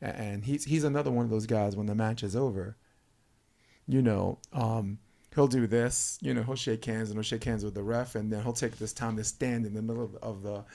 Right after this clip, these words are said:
center court and then be like, then all of a sudden the, the rush comes, right? And this, this is anyone that's ever won anything in their life.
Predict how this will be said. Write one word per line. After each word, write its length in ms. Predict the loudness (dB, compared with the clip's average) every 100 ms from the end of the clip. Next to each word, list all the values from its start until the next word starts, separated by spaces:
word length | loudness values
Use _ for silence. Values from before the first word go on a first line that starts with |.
| -18 -8
center 360 | -2 0 0
court 420 | -2 2 2 2 -6 -20 -20 -14 -4
and 220 | -2 2
then 180 | 2 2
be 160 | -2
like, 340 | 0 -2 -4 -8 -18 -20 -20 6
then 180 | 10 12
all 160 | 12 12
of 80 |
a 60 | 8
sudden 360 | 12 12 12 12
the, 160 | 12
the 140 | 12 12
rush 260 | 12 12
comes, 380 | 6 2 2 2
right? 240 | 8 10 10
And 140 | 8
this, 160 | 2 2
this 300 | 2 2 4
is 200 | 4 4
anyone 400 | 4 8 8 6
that's 180 | 4 6
ever 220 | 6 8
won 320 | 6 6 6 4
anything 540 | 2 2 2 0 -2
in 180 | 0 2
their 200 | 2 2
life. 520 | 2 -2 -6 -10 -20